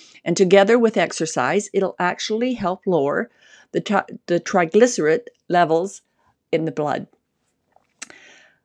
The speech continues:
Magnesium is really important too, because when our ma-,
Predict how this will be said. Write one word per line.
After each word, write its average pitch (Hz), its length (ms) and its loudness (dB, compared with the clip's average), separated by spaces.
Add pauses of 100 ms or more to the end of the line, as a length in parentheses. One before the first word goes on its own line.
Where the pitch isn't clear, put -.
(200)
Magnesium 247 760 6
is 175 140 -4
really 175 280 -2
important 156 520 -4
too, 165 420 -4
because 202 280 0
when 220 260 0
our 214 120 0
ma-, 214 200 2